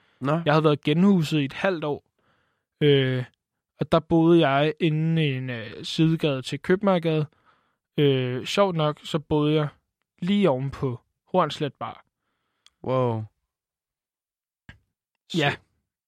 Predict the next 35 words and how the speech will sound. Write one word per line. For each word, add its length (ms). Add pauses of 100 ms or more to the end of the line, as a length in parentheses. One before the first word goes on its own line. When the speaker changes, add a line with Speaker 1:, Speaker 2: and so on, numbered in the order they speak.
(240)
Speaker 2:
Altså, 180
jeg 160
vil 60
ikke 140
sige, 120
at 20
jeg 120
boede 200
lige 240
ovenover, 400
men 160
jeg 120
boede 340
på 240
øverste 340
etage. 400
Hornslet 360
Bar 160
lå 400
i 280
stueetagen. 1800 (420)
Og 100
jeg 200
kan 120 (100)
ikke 200
huske, 320
at 40
jeg 140
var 80
synderligt 580
generet 500
af 60
det. 100
Speaker 1:
Nej. 840
Speaker 2:
Selvfølgelig, 500